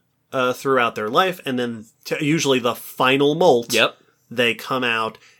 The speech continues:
Speaker 1: And what really separates them is, uh, uh, uh, oftentimes they have different lifestyles,
Speaker 2: Yeah.
Speaker 1: right? Dragonfly nymphs are aquatic, and adults are terrestrial, right? They're flying around.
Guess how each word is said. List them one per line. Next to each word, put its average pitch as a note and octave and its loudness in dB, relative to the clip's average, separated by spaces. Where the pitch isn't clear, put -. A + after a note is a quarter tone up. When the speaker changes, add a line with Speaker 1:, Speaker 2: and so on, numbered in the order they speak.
Speaker 1:
And C#3+ 2
what B2+ 2
really G#3 4
separates C#3 0
them G#2 -8
is, G#2+ -8
uh, - -8
uh, C3 -2
uh, A2+ -6
oftentimes F#3+ 0
they D3 0
have C3 -4
different C#3+ -4
lifestyles, A2+ -4
Speaker 2:
Yeah. G2 -4
Speaker 1:
right? G#2 -4
Dragonfly A#2+ -4
nymphs G#2+ -8
are G#2 -6
aquatic, A2+ -6
and G2+ -4
adults A#2+ -4
are A2 -4
terrestrial, A2 -4
right? A2+ -6
They're G#2+ -6
flying G2+ -8
around. C3+ -2